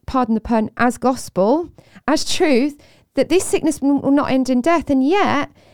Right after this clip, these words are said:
everyone around him is panicking. "I, I really think you should get moving. You know, y-, your friend Lazarus, he, he, he's dying. You need to, you need to move."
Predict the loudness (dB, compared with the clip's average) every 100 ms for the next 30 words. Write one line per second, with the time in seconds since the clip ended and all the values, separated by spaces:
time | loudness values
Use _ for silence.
0 | _ _ -2 0 0 0 0 0 0 -4
1 | -6 -2 -2 -2 -2 -4 -6 -6 -6 -4
2 | 0 2 2 2 0 0 0 0 2 0
3 | 0 0 0 0 2 0 -2 -8 -6 0
4 | 0 0 -2 0 -2 -2 -2 -4 -6 -8
5 | -20 -18 -4 -2 -2 0 0 0 -4 -4
6 | -2 0 0 2 2 2 2 2 0 -2
7 | 0 2 0 2 2 2